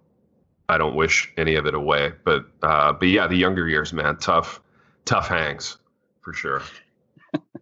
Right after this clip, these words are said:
Speaker 2: Yeah, ca-, calling a toddler a tough hang is a, is, like, understatement of the year,
Speaker 1: <laughs> No
Speaker 2: for
Speaker 1: doubt,
Speaker 2: sure.
Speaker 1: dude, no doubt. <laughs>
Speaker 2: All right, Ronnie, you got any queued up?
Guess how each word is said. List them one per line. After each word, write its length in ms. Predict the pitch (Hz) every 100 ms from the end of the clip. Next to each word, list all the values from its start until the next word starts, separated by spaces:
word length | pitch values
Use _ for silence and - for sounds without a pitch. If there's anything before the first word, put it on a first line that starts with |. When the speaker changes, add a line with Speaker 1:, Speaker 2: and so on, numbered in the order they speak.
| - - - - - - 170 - - -
Speaker 2:
Yeah, 140 | - 110
ca-, 300 | - 147 -
calling 340 | 151 165 160
a 60 | 131
toddler 420 | - 113 107 104
a 60 | 92
tough 320 | 110 101 -
hang 260 | 104 98
is 140 | 92 87
a, 100 | 98 -
is, 180 | 104 95
like, 240 | 95 101 -
understatement 680 | 113 117 - - 107 101 98
of 100 | 90 _ _
the 140 | 98
year, 240 | 92 92 170
Speaker 1:
<laughs> 40 |
No 100 | 160
Speaker 2:
for 100 | 156
Speaker 1:
doubt, 440 | 143 104 107 92 -
Speaker 2:
sure. 160 | 98
Speaker 1:
dude, 60 | 95
no 160 | 101 92
doubt. 380 | - 87 80 117 - - 107
<laughs> 320 | 117 107 104 - 101 _ _ _ _ _ _ _ - - - _ - _ _ - - _ _ _ -
Speaker 2:
All 80 | 117
right, 200 | 113 -
Ronnie, 280 | 127 131 127
you 60 |
got 100 | 127
any 140 | 127 123
queued 260 | 135 127
up? 180 | 131